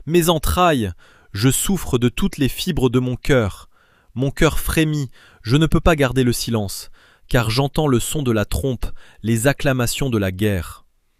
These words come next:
Comme le souligne Huey, la souffrance qu'il, Jérémie, ressentit en annonçant la destruction de Jérusalem est révélée par cette exclamation : « Mon tourment, mon tourment ! » Dans son esprit,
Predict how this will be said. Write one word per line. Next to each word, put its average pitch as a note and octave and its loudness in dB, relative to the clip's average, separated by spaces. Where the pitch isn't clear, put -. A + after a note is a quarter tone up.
Comme D#3+ 4
le D3+ 2
souligne B2 -2
Huey, D3 0
la G2+ 0
souffrance - -2
qu'il, D3 -4
Jérémie, A2+ -2
ressentit D#3 0
en G#2+ -2
annonçant B2+ -4
la A2 -2
destruction C3 -4
de G2+ -2
Jérusalem A#2+ -2
est A#2 2
révélée C3+ 2
par - 0
cette - -4
exclamation : « A2 -4
Mon B2 0
tourment, A#2+ 0
mon C3+ 0
tourment ! » B2+ 0
Dans A2 0
son A2+ -4
esprit, F3+ 0